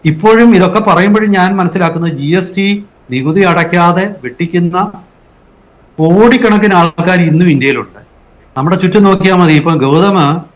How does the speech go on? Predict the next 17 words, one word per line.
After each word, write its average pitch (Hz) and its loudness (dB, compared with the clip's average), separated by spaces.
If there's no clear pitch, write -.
എറണാകുളത്തൂടെ 185 0
രാത്രി 170 2
നടന്നു 175 -2
കഴിഞ്ഞാൽ 170 -2
തട്ടുകടകളിൽ 185 -2
ദിവസം 160 -4
അയ്യായിരവും 175 2
പതിനായിരം 180 0
രൂപ 175 -2
വിറ്റ് 170 -8
വരെയുള്ള 180 0
എത്രയോ 175 -4
തട്ടുകടകളുണ്ട്. 170 -2
ഇവരാരെങ്കിലും 175 2
നികുതി 180 4
അടയ്ക്കുന്നുണ്ടോ? 143 -2
ഇതുപോലുള്ള, 196 0